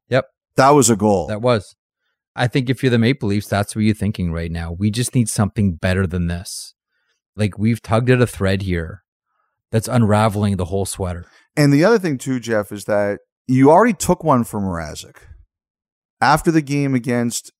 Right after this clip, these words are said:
Speaker 2: Arizona, you came right out the next day and said, "He's starting the outdoor game."
Speaker 1: Yeah.
Speaker 2: How many times are you willing, are you gonna keep doing that?
Speaker 1: Dubas told you on Saturday that this isn't like, these are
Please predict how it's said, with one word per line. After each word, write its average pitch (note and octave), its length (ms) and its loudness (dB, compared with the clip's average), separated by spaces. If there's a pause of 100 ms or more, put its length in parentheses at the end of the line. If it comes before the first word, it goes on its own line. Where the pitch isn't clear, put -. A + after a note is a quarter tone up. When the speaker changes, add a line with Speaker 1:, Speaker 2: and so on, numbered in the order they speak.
Speaker 2:
Arizona, A2 800 2 (640)
you B2 180 4
came C#3 280 2
right C#3 160 6
out C#3+ 160 6
the C3+ 60 -4
next C3 220 -2
day B2 140 -2
and A#2 120 -4
said, A2 140 -6
"He's A2+ 220 -4
starting A2 360 0
the G#2 140 -2
outdoor G2+ 380 -6
game." F2+ 380 -10 (800)
Speaker 1:
Yeah. F#2 140 -12 (840)
Speaker 2:
How B2 160 4
many C#3 160 6
times B2+ 340 0
are - 40 -4
you A#2+ 60 0
willing, A#2+ 280 2
are A2 80 -2
you A2 200 -2 (100)
gonna A2 160 0
keep G2+ 260 -4
doing G#2+ 280 0
that? G1+ 260 -18 (2000)
Speaker 1:
Dubas A#2+ 440 0
told A2+ 200 0
you A#2 140 4
on A2 160 4
Saturday G2+ 640 0
that F#2 280 -4
this F#2 200 -8
isn't F#2+ 300 -2
like, F#2+ 240 -4
these G2 220 -2
are G2 140 0